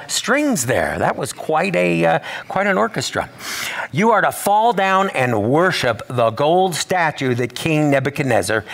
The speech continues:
has set up. But whoever does not fall down and worship will immediately be thrown into a furnace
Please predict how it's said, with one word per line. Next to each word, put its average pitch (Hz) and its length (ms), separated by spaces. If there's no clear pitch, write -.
has 101 320
set 127 260
up. 151 320
But 143 160
whoever 165 380
does 113 300
not 135 600
fall 120 360
down 117 380
and 104 220
worship 139 440
will 127 280
immediately 214 840
be 175 160
thrown 151 500
into 151 300
a 127 100
furnace 113 640